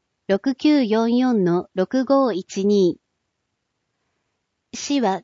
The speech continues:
特殊詐欺対策として、固定電話に取り付けて、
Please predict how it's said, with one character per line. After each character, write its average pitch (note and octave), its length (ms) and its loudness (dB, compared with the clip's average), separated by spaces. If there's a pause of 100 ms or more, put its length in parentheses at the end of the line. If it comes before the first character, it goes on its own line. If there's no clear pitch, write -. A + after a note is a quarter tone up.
(120)
特 A3 220 -4
殊 C#4+ 160 -2
詐 D4 140 -2
欺 C#4 140 -2
対 D4+ 240 -2
策 - 240 -6
と F3 140 -4
し - 160 -12
て、 F#3 240 -6 (320)
固 - 120 -6
定 C#4 260 0
電 C#4+ 260 2
話 G3+ 140 0
に E3+ 160 2
取 F3+ 220 -4
り A#3 40 -6
付 - 280 -8
け - 40 -18
て、 F3+ 300 -6